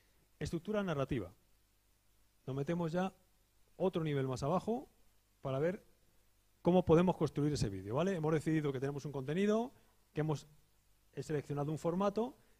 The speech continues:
y ahora, ¿cómo lo haríamos? ¿Cómo seguiríamos un orden determinado, no? En primer lugar,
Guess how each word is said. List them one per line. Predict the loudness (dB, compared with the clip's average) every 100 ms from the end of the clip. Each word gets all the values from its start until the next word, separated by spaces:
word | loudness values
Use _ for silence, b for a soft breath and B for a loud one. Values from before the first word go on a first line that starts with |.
| _
y | 0
ahora, | 2 4
¿cómo | 4 4 2 -2 _ -2
lo | 0
haríamos? | 2 0 -2 -10 -18 -20 _ _ _ -2
¿Cómo | 2 2 0
seguiríamos | -2 -2 0 -2 -2 -4
un | 0
orden | 0 0 -6 -8
determinado, | -12 -8 -8 -8 -12 -12 -8
no? | -8 -10 b b b b _
En | -12 -8
primer | -4 -2
lugar, | 0 2 0 0